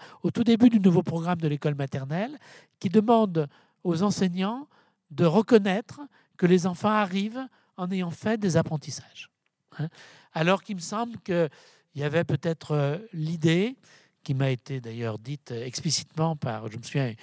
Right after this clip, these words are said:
une inspectrice de l'Éducation nationale, l'idée que les enfants arrivaient, euh, vierges et qu'en somme, euh, comme elle me disait,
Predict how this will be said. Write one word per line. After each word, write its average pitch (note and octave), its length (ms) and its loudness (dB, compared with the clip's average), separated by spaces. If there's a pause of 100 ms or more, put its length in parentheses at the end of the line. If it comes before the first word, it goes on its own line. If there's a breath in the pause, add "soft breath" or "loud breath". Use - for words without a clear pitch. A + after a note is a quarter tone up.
(280 loud breath)
une C3 140 -4
inspectrice - 680 -8
de A2 100 -12
l'Éducation G#2+ 520 -10
nationale, B2 540 -6 (320 loud breath)
l'idée F3 340 4
que F3 280 4 (360 loud breath)
les E3 340 2
enfants F3+ 280 2
arrivaient, F#3 720 0 (520 soft breath)
euh, D3+ 400 2 (920)
vierges F3 600 2 (280 soft breath)
et - 40 -12
qu'en D#3+ 180 -4
somme, G#3+ 360 0
euh, D3+ 160 0 (360 soft breath)
comme D#3+ 220 -2
elle D#3+ 120 0
me D3+ 100 -2
disait, D3+ 460 -6